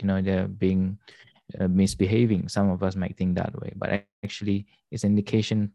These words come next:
to you as a parent that you've been missing out in the person's life. And, and I think, um, I take a lesson from that. Like, I should spend more time with my children, uh, my child,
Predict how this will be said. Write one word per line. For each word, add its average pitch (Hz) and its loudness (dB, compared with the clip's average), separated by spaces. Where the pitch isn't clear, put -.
to - -2
you 104 2
as 98 -2
a - -6
parent - -4
that 90 -4
you've 95 -4
been 95 0
missing 92 -2
out 95 -4
in 95 -4
the 92 -6
person's 90 -6
life. 101 2
And, 92 0
and 92 -2
I 92 -2
think, 110 -4
um, 85 -6
I 98 -2
take - -2
a 98 6
lesson 92 0
from 85 -4
that. - -6
Like, 87 -6
I 92 0
should - -8
spend 90 -2
more 90 -4
time 92 -2
with 90 -6
my 87 -6
children, 92 -2
uh, 85 -4
my 85 -2
child, 95 -2